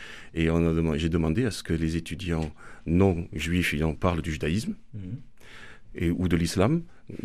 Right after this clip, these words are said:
Les étudiants musulmans parlent du christianisme ou du judaïsme, ainsi de suite. On s'est écouté, on a écouté ce que disent les uns de,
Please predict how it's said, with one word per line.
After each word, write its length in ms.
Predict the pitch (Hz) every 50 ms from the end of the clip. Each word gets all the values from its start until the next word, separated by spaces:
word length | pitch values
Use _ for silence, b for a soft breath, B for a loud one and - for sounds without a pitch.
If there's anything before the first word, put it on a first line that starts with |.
| - - 92 95 85 - - - 95
Les 140 | - - 117
étudiants 640 | 113 110 107 107 104 - - 107 101 107 104 98 95
musulmans 520 | 92 - - 104 107 95 101 101 101 95
parlent 240 | 90 - 92 87 90
du 120 | 82 85 82
christianisme 500 | - 87 - - 85 85 87 85 85 85
ou 40 | 82
du 100 | 85 80
judaïsme, 400 | 78 78 73 90 127 135 110 90
ainsi 180 | 87 82 -
de 80 | 92 85
suite. 260 | 78 - 82 - - -
On 80 | 80 90
s'est 160 | - - 107
écouté, 400 | 107 - 104 87 - 98 113 135
on 100 | - 95
a 80 | 90
écouté 340 | 92 90 - 92 - - 127
ce 120 | 131 - 95
que 100 | - 87
disent 220 | 82 98 104 90
les 160 | 90 87 87
uns 60 | 110
de, 320 | 123 107 104 95 85 -